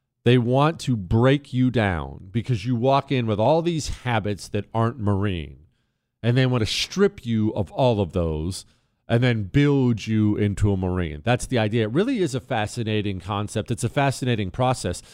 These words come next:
I don't know if they still do this, but when I was still going through the Marine Corps,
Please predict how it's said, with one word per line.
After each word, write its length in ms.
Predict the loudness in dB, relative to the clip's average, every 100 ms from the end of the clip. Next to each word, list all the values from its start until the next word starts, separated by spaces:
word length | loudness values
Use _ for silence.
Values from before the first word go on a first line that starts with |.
| -16 0
I 80 | 2
don't 120 | 4
know 100 | 2
if 80 | 0
they 80 |
still 260 | -2 0 0
do 160 | 2 2
this, 180 | 2
but 120 | 0 0
when 140 | 2
I 100 | 2
was 140 | 0
still 200 | 0 0
going 320 | 0 2 0 0
through 220 | 0 0
the 80 | 0
Marine 300 | -2 -4 -4
Corps, 360 | -4 -2 -2